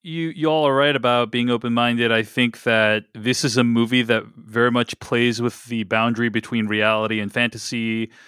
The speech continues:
Uh, and it's certainly an unconventional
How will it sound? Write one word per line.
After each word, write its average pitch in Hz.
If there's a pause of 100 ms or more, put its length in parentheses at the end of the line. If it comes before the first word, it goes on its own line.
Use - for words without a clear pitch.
(340)
Uh, 101
and 107 (120)
it's -
certainly 135
an 123
unconventional 123